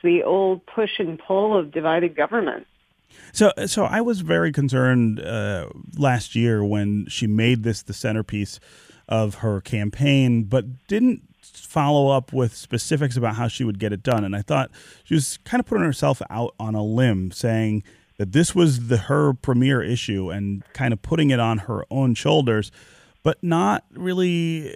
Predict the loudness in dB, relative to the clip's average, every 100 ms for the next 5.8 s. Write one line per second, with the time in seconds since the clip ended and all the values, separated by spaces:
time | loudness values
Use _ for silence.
0 | -12 -6 -4 -2 -2 -4 -6 -12 -4 -2
1 | 0 2 4 2 -2 -12 -2 2 4 4
2 | 2 4 4 4 4 0 -2 0 2 2
3 | 2 0 -2 -4 -6 -6 -6 -2 0 0
4 | 0 -2 -2 -2 0 0 -2 -4 -4 2
5 | 2 2 0 -4 -6 -4 -2 -2